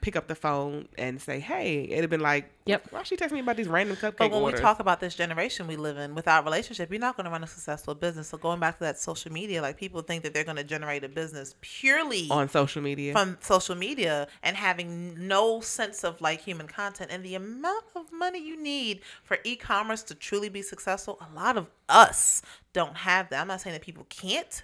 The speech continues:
Speaker 3: do it, but the likelihood is like, "Mm, it's gonna take you a little bit longer." So again, building relationships, building business, those to me are synonymous.
Speaker 2: And, and I would say that once you start to get some traction,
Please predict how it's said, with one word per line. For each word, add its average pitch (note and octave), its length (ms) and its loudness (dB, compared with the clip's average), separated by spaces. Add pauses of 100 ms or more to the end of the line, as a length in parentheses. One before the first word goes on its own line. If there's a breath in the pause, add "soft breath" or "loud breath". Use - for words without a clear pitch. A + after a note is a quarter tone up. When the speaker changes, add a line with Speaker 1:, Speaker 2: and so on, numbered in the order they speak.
(140)
Speaker 3:
do C#3+ 220 -6
it, B2+ 140 -10 (200 loud breath)
but F3 200 -4
the D3 100 -4
likelihood D3+ 880 0 (300 loud breath)
is F3 140 -10
like, F3 200 -2
"Mm, C#4 220 -10
it's D4+ 100 -10
gonna D4 160 -6
take B3 160 -6
you G#3+ 160 -2
a E3 60 2
little G4+ 520 2
bit C#4 200 0
longer." F#3 380 -2
So D#3 260 -8 (280 loud breath)
again, D#3+ 300 -4 (300 soft breath)
building A3+ 340 2
relationships, F#3 720 -2
building F3 420 0
business, E3+ 520 -6
those E3+ 300 4
to - 100 -8
me E3 160 -2
are C#3+ 80 2
synonymous. A#2+ 920 -8 (340 loud breath)
Speaker 2:
And, G3 160 -4 (100)
and G3+ 140 2
I A#3 100 6
would B3 180 -2
say F3+ 200 -2
that E3 140 0
once F#3 300 -2
you A#3+ 80 -2
start G3+ 240 0
to F3+ 60 -6
get F3 200 -6
some D#3 140 -6
traction, D3 800 -6